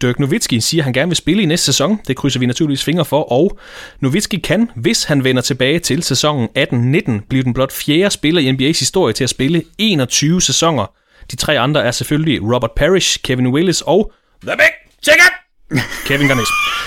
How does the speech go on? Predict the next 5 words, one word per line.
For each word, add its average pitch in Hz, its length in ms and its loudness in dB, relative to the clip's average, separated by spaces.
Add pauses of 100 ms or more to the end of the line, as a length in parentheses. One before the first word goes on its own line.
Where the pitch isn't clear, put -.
(1300)
Og 185 260 4 (220)
nu 160 160 2
vi 185 140 2
er 160 200 2 (220)
i 190 200 0